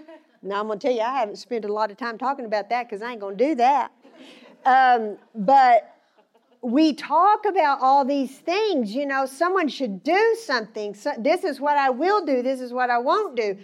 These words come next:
I'm so dang angry about all of this. And then when you leave your house, you realize that we're really talking about people.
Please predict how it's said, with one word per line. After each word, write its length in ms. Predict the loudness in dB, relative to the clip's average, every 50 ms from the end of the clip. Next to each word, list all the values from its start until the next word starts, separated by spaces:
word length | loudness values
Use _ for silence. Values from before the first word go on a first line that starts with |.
| -18 _ _
I'm 160 | -4 -4 -4 -4
so 760 | -8 -14 -6 0 2 4 6 6 6 6 4 2 0 -2 -2 0
dang 480 | 0 2 2 2 0 -2 -4 -6 -8 -10 _ _ -6 -2
angry 640 | 2 2 4 4 4 2 0 -2 -4 -4 -4 -2
about 380 | -2 -2 0 2 2 0 0 0 2
all 280 | 4 4 6 6 4 2
of 140 | 0 -2 -4
this. 340 | -8 -8 -8 -8 -10 -14 _ _ _ _ -20 _ _ _ -2
And 180 | 0 2 2
then 140 | 2 2 2
when 160 | 0 -2 -2
you 160 | -2 -4 -4 -4
leave 300 | -4 -2 -2 -2 -2 -2
your 160 | -4 -6 -4
house, 340 | -4 -6 -8 -8 -10 -12 -14
you 120 | -12 -8
realize 400 | -6 -4 -4 -2 -2 -4 -4 -4
that 180 | -8 -8 -8 -8
we're 140 | -8 -8 -6
really 260 | -6 -6 -8 -8 -10
talking 320 | -12 -12 -12 -12 -12 -12
about 280 | -14 -14 -14 -16 -16 _
people. 320 | _ -20 -20 -20 _ _